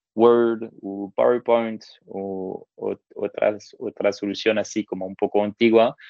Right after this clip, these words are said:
ah, pero que todos utilizan, creo que realmente, realmente, ah, va a ser necesario que dominen estas, estas soluciones.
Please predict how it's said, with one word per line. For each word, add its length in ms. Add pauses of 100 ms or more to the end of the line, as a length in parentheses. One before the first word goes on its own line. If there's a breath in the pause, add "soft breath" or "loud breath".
(340 loud breath)
ah, 540
pero 180
que 120
todos 500 (180)
utilizan, 680 (340)
creo 260
que 160
realmente, 800 (240)
realmente, 840 (140)
ah, 560 (720 soft breath)
va 60
a 80
ser 160
necesario 640
que 100
dominen 640
estas, 680
estas 280
soluciones. 680